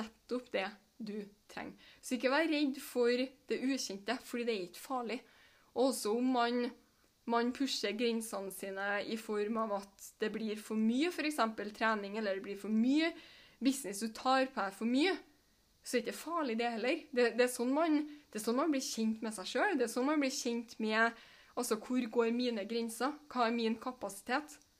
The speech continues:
Det er sånn man kan, det, det, det er sånn man, man lærer seg å sette grenser. Versus at man trekker seg tilbake og tenker sånn, «Å, herregud, det her vil jeg aldri mer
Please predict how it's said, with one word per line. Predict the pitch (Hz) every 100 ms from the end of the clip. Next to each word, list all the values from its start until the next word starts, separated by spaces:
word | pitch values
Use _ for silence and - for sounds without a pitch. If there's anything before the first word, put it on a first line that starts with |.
| _ _ _ _ _ _ _ _
Det | 233
er | 226
sånn | 269 262
man | 320 359
kan, | 302 269 247 226
det, | 226 -
det, | 220 220
det | 226
er | 233
sånn | 247 254
man, | 320 320 269
man | 254 285 302
lærer | 302 240
seg | 185 208
å |
sette | 208 220 -
grenser. | 254 254 233 - 349 - _ _ _ _ _ _ _ _ _ _ _ _
Versus | 226 285 220 196 - 220
at | 233
man | 233 247
trekker | - 247 -
seg | 202 196
tilbake | 208 214 208
og | 196
tenker | 220
sånn, | 208 208
«Å, | 208
herregud, | 262 226 233 233
det | 226
her | 233
vil | 233
jeg | 233
aldri | 247 262 240
mer | 269 233 294